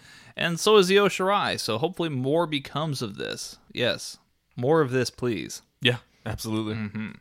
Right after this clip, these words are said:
Speaker 1: Um, now, uh, what we have here going into,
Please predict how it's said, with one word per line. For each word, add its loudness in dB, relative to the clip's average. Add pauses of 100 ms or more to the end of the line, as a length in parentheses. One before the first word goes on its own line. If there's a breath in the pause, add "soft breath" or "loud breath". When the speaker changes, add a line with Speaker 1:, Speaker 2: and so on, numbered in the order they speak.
(760 loud breath)
Speaker 1:
Um, 0
now, 4 (300 loud breath)
uh, 2
what 0
we 0
have 0
here -2
going -2
into, -4